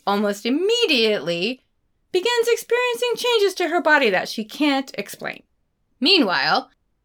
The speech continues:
she's possibly striking up a new relationship with an old flame.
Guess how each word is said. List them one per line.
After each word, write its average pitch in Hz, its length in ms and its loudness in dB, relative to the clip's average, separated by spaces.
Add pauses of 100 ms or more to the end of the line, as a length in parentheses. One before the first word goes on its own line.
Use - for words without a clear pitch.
she's - 280 -6
possibly 339 760 0
striking 277 500 0
up 214 220 0 (260)
a 196 60 -2
new 233 160 0
relationship 175 600 -4
with 175 140 -8
an 170 100 -8
old 202 240 -6
flame. - 460 -8